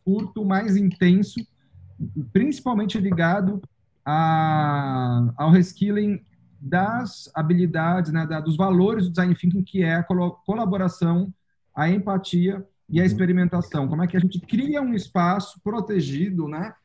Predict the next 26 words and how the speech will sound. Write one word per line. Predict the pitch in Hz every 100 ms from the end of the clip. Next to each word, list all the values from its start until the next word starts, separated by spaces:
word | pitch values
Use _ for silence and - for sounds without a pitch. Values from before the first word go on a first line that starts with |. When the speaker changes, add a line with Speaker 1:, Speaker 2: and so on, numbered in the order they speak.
| _ _
Speaker 1:
pra | 170
que | 175
as | 196
pessoas, | 185 190 175 - 196 208
então, | 180 175 175 190 208 _ _ _
elas | 156 165
literalmente | 175 180 185 175 180 -
pratiquem | - 196 185 - - 262 269 262 226
essa, | 185 190 185 175 170 165
esses | 147 156 156
valores, | 147 147 147 151 131 135 - _ _ _ _ _ _
é, | 143 156 156 156 151 151 147 147
e | 170
aí | 175 180 196 196 - - _
cada | 175 175 175
um, | 175 196 202 185
vamos | 160 175 160
dizer, | 170 170 165 156 139 127 117 -
se | - 185
coloca, | 180 185 165 170 180 170
né, |
mostrando | 175 175 170 170 175 185
como | 185 185
é | 220
que | 233
foi | - - 208 226 220